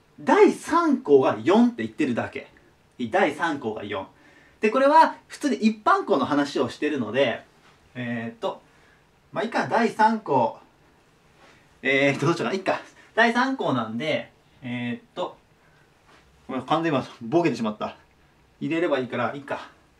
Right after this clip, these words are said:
初項Aで、項比R、ちょっとね、また口で言っちゃうけど、R。で、Nマイナス一乗だから、ここが二乗になって、これが四になります。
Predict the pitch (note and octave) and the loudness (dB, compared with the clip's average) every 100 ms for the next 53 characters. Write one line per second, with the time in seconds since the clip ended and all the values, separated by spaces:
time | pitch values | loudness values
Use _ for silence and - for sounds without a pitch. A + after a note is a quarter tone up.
0 | _ _ _ _ _ _ _ - C4 C#4+ | _ _ _ _ _ _ _ -4 -2 2
1 | C#4 D3 D3 G3+ G3+ B2 D3+ D3 C#3 B3+ | 4 4 2 -4 -2 -4 -4 -4 -2 -2
2 | B3+ D3+ G3+ C3 - - - C3 - G3+ | -2 2 4 4 0 -4 -4 -4 -10 -8
3 | G3 - A3 B2+ A2 - - _ _ _ | -8 -4 -6 -6 -8 -10 -16 _ _ _
4 | _ F#3 F#3+ A#2 - _ _ A3+ G#3 A3+ | _ 4 4 4 -6 _ _ -4 -2 -2
5 | D#4 D#4 G3+ D#3+ D#3+ D3+ C#3+ - F#3 G3 | 0 2 2 0 -2 -4 -6 -6 -4 -2
6 | G#3 F#3 B2 C3 - - - F#3 A#3 A#3 | -2 -4 -2 0 0 -2 -8 -8 -4 2
7 | C4 A#3 - - _ B2+ C#3+ G3+ A3+ C4+ | 4 4 2 -10 _ -6 -2 0 2 2
8 | D4+ D4+ C#4+ C#4+ C#4+ C#4 - F#4 C3+ - | 2 2 2 2 2 0 -8 -6 -6 -6
9 | _ _ _ _ _ _ _ _ _ _ | _ _ _ _ _ _ _ _ _ _
10 | _ _ - A#3 C#4 D4 B3+ B2 A#2 F#3+ | _ _ -4 -2 4 4 4 0 0 0
11 | G#3 G3+ E3+ B2+ A2 - | 0 -2 0 0 -2 -6